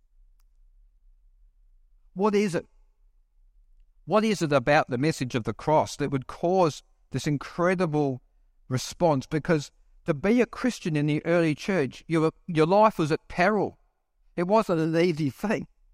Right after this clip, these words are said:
We live in a country where we can freely worship, and we don't know a lot of persecution, but for, for many thousands and millions of Christians over the years, to be a Christian's been incredibly perilous,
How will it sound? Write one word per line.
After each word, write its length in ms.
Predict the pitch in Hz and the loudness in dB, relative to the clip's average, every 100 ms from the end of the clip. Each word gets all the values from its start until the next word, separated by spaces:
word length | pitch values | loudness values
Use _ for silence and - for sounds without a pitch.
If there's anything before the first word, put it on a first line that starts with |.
| _ _ | _ _
We 140 | 170 226 | 0 4
live 160 | 214 | 4
in 80 | 180 | 4
a 80 | 151 | 0
country 460 | - 165 165 - 127 | 0 -2 0 -2 0
where 180 | 123 | 2
we 160 | 127 170 | 2 0
can 140 | 135 | -2
freely 400 | 117 - 175 156 | -6 -2 0 0
worship, 480 | 120 127 156 - 127 _ _ _ _ _ _ _ _ _ - | 0 0 0 -4 -12 _ _ _ _ _ _ _ _ _ -4
and 160 | 135 | -2
we 100 | 160 | 0
don't 220 | 180 165 156 | 2 2 4
know 180 | 147 | 4
a 0 | |
lot 160 | 135 151 | 4 2
of 120 | 127 | 0
persecution, 640 | - 147 - 123 185 175 | -2 -2 -2 -4 -4 -2
but 160 | 135 135 | -2 -2
for, 300 | - 151 160 - | 0 0 0 -8
for 160 | - 160 | -2 0
many 440 | 160 190 247 240 214 | 2 2 4 2 0
thousands 680 | - 196 196 202 196 160 | -2 2 4 2 0 -2
and 160 | 147 139 | 0 0
millions 320 | 175 175 151 | 0 0 0
of 120 | 123 | -4
Christians 420 | - 190 - 127 147 | -6 -6 -4 -2 2
over 200 | 165 170 | 2 2
the 120 | 147 | 0
years, 360 | 151 143 101 - _ - | 2 0 -2 -8 _ -6
to 100 | 151 | 0
be 200 | 220 320 | 2 2
a 60 | |
Christian's 460 | - 196 170 147 - | 0 -4 -2 -4 -4
been 140 | 143 | -2
incredibly 640 | 131 123 - 196 196 156 123 | -2 -4 -6 -2 0 0 -2
perilous, 580 | - 165 175 117 85 | -2 -2 -2 -4 -8